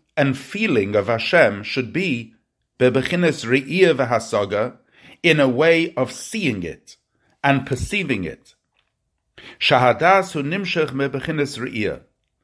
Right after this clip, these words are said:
The knowledge being drawn in the form of a seeing it. Kidichsiv, as it says, Ata horeisa lodas, you have shown to know. Shehu b'mechinas umibsari echze, echze mamish.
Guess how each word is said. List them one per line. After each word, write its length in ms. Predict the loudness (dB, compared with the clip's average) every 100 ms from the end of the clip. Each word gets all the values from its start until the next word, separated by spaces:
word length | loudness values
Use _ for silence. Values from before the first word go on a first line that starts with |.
| _ _
The 100 | 2
knowledge 720 | 6 6 6 0 -2 -10 -12 -6
being 320 | -4 -4 -6
drawn 420 | -4 2 4 4
in 300 | 0 -2 -2
the 60 | -4
form 400 | -6 0 0 2
of 160 | 0
a 300 | 2 0 -2 -8 _ _ _ _ _ _ _ _
seeing 640 | -12 -6 -4 0 -2 -2
it. 380 | -6 -8 _ -20 _ _ _ _ _ _ _
Kidichsiv, 580 | 0 2 2 -2 4 4
as 160 | 4 -2
it 120 | -10
says, 480 | 0 2 2 0 -6 2
Ata 320 | 2 4 0
horeisa 640 | 2 0 2 0 -2 -2
lodas, 720 | 0 0 -2 -4 -4 -12 -20 _ _
you 200 | -4 -2
have 180 | 2 2
shown 720 | 0 0 4 4 2 -4 -8 -18 _ _
to 120 | -8 -6
know. 340 | -4 -6 -8 _ _ _ _ _ -20 -6
Shehu 420 | 0 4 4 4
b'mechinas 920 | 4 2 0 2 2 4 0 -4 -18 _ _
umibsari 800 | 0 0 0 -2 -2 2 2 2
echze, 720 | 2 0 0 -2 0 0 -2
echze 420 | 0 0 0 -2
mamish. 580 | 0 2 2 -2 -10 -16